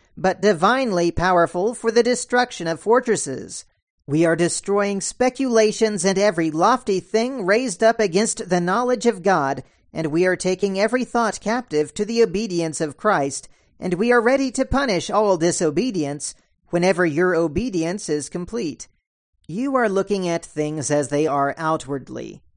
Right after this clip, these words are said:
If anyone is confident in himself that he is Christ's,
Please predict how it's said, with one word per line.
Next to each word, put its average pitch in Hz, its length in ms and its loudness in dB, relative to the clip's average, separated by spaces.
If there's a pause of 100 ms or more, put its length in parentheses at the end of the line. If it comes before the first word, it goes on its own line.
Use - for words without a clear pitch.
If 196 180 -2
anyone 226 460 -2
is 170 160 -2
confident 151 600 -4
in 151 120 -2
himself 151 560 -2
that 175 160 -4
he 196 260 -4
is 185 180 -2
Christ's, 185 600 -2